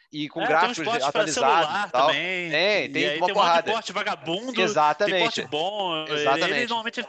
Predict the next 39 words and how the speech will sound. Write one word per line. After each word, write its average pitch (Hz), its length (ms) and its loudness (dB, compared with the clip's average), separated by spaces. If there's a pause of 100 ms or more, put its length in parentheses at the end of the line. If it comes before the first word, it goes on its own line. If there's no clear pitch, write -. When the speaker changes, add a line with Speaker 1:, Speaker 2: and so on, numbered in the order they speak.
Speaker 2:
toca 214 280 -4
nisso 180 260 -6
tudo. 165 360 -6
Speaker 1:
Toca 180 240 2
nisso 185 100 0
Speaker 2:
Até 220 120 -2
pra 170 100 -2
Speaker 1:
tudo 208 140 0
Speaker 2:
você 254 160 0
Speaker 1:
e - 40 -8
Speaker 2:
que 247 160 -4
tá 220 140 -4
chegando 202 360 -4
agora, 185 360 -2
tipo 156 300 -6
eu, 220 260 -2 (420)
você 214 160 -4
acaba 226 260 -4
se 254 120 -6
infor-, 254 260 -4
é, 190 340 -2
esse 262 120 -6
é 277 40 -2
o - 20 -4
tipo - 180 -8
de 220 60 -8
informação 214 400 -4
bom 190 200 -4
e 220 40 -10
necessário 214 520 -4
mesmo, 160 200 -4
tipo, - 280 -10 (300)
pô, 220 220 -2
qual 208 240 -2
versão 214 460 -4
do 196 100 -2
jogo 165 400 -2
que 170 120 -6
eu, 156 240 -2